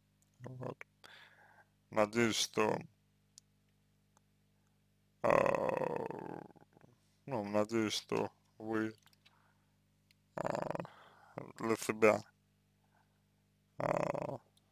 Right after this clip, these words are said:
что-то интересное, что-то полезное, а, вы-, вывели,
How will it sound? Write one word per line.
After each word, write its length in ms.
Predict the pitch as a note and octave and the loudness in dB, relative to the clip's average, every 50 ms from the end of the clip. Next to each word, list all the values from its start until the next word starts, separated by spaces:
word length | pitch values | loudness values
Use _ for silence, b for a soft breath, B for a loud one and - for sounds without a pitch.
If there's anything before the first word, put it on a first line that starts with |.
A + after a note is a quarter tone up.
| _ | _
что-то 560 | - - - - - A#2 - - - F#2+ - - - - | -18 -16 -12 0 0 0 0 2 -2 -4 -4 -4 -6 -8
интересное, 840 | A2 G#2+ G2+ - A2 G#2+ A#2+ C3+ C#3+ - - - G#2+ G#2 G2+ G2 | -10 -8 -4 -2 2 6 6 6 6 4 0 -4 -4 -4 -4 -4
что-то 400 | - - - - A2 - - B2+ C3+ - - _ _ _ _ _ _ _ _ _ _ _ | -6 -8 -6 -4 -4 -4 -4 -8 -8 -10 -16 _ _ _ _ _ _ _ _ _ _ _
полезное, 600 | - A#2 A2 A2+ A#2 A2+ G#2+ G#2+ A2 - C3 - - _ _ _ _ _ _ _ _ _ _ _ _ _ _ - _ _ _ _ _ _ _ _ _ _ _ _ _ _ _ _ _ _ _ _ _ _ | 2 4 8 10 8 8 8 6 -2 -10 -10 -12 -16 _ _ _ _ _ _ _ _ _ _ _ _ _ _ -20 _ _ _ _ _ _ _ _ _ _ _ _ _ _ _ _ _ _ _ _ _ _
а, 220 | - - A2+ A#2 | 2 2 4 4
вы-, 360 | A2+ A2 A#2+ A#2+ A2 G#2+ G2 - | 2 2 -2 -4 -4 -6 -8 -2
вывели, 540 | A#2+ C3+ C#3 C#3 C#3 C3+ A#2 A2 G#2 G#2 | 2 4 4 4 4 2 2 2 0 -2